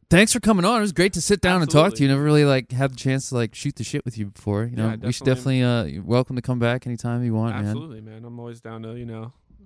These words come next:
Speaker 2: have some, some fun chats, you know.
Speaker 1: Hell yeah,
Speaker 2: Hang,
Speaker 1: dude.
Speaker 2: hang out.
Speaker 1: If you, uh, if you ever feel so inclined, would love to, you know, maybe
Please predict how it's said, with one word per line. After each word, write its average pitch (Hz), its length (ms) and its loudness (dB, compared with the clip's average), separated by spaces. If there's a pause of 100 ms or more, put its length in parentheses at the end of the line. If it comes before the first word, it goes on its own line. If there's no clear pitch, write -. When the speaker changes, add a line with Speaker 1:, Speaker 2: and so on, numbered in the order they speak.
Speaker 2:
have 113 100 -14
some, 117 340 -14
some 113 220 -14
fun 117 220 -10
chats, 120 380 -10
you 110 80 -16
know. 110 160 -16 (180)
Speaker 1:
Hell 127 140 -2
yeah, 127 100 -4
Speaker 2:
Hang, 101 240 -6
Speaker 1:
dude. 120 100 -10
Speaker 2:
hang 120 220 -18
out. 120 200 -18 (400)
Speaker 1:
If - 120 -18
you, 123 280 0
uh, 120 200 0
if 107 140 -12
you 131 60 -2
ever 123 200 -4
feel 127 240 -4
so 131 200 -6
inclined, 123 420 -6
would 107 100 -10
love 113 180 -8
to, 107 260 -14 (100)
you 110 80 -10
know, 110 220 -12
maybe 117 280 -16